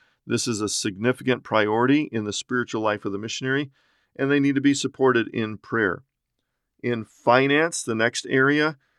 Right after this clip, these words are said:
there's a whole lot of things that can be done that people don't realize with regard to the legal aspects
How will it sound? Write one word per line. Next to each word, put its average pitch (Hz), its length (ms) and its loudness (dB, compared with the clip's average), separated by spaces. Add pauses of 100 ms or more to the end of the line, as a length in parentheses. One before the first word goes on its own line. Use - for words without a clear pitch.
(340)
there's 135 340 2 (240)
a 117 140 -2
whole 151 760 -2
lot 135 240 6
of 127 120 2
things 101 440 -4
that - 180 -8
can 110 140 -4
be 107 100 -6
done 117 320 2
that 104 160 -8
people 110 300 -6
don't 101 200 -2
realize 104 640 2 (300)
with 127 180 -4
regard 123 420 2
to 117 80 -8
the 110 120 -4
legal 127 460 0
aspects 110 760 0